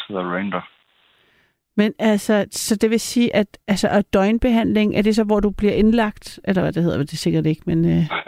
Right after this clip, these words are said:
Speaker 1: <laughs>
Speaker 2: hvor,
Speaker 1: Jo,
Speaker 2: hvor
Speaker 1: jo. Altså, det er tæt på indskrevet.
Speaker 2: Indskrevet, det, det, det er det, det hedder.
Speaker 1: Ja. Øhm.
Speaker 2: Så det får man, det er der simpelthen ikke ressourcer til, at hvis man siger, man har et problem,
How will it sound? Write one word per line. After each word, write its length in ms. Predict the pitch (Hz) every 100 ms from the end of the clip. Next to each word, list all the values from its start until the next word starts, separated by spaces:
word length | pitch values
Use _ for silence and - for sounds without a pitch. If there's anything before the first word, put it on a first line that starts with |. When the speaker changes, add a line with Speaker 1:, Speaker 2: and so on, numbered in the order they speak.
| 98 -
Speaker 1:
<laughs> 460 | _ _ _ _ _
Speaker 2:
hvor, 160 | 139 95
Speaker 1:
Jo, 80 | 190
Speaker 2:
hvor 80 | 131
Speaker 1:
jo. 260 | 101 101 - _ -
Altså, 280 | 92 - 95
det 160 | 104
er 40 | 101
tæt 160 | 110 104
på 180 | 98 98 87 -
indskrevet. 440 | 135 147 101 95 - -
Speaker 2:
Indskrevet, 480 | 240 214 - 165 160
det, 140 | 156
det, 120 | 160 190 _ -
det 20 |
er 20 |
det, 160 | 180 180
det 80 | 185
hedder. 180 | 185 180
Speaker 1:
Ja. 180 | - 180 _ _ _ _ _ _ _ _ _ _ _ _ _ _ _ _ _ _ _ _ _ _ _ _ _ _
Øhm. 40 | 90 - - -
Speaker 2:
Så 120 | 226
det 160 | 214 262
får 100 | -
man, 160 | 240
det 100 | 190
er 80 | 240
der 80 | 240
simpelthen 220 | 233 226
ikke 160 | 214 233
ressourcer 480 | - - 220 214 220
til, 160 | -
at 120 | 208 185
hvis 220 | 190 -
man 140 | 185
siger, 300 | - - 226
man 160 | 233 214
har 160 | 202
et 80 | -
problem, 520 | - 196 190 175 -